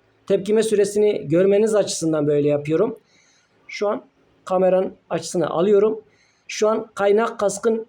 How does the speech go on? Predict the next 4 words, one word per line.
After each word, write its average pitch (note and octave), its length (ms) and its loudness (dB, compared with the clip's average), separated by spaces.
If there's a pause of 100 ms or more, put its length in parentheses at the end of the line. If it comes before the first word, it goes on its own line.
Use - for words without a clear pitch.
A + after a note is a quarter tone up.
e, C#3+ 80 -2 (2000)
güneş A3 340 0
enerjisiyle G3 440 2
çalışan A3+ 640 -2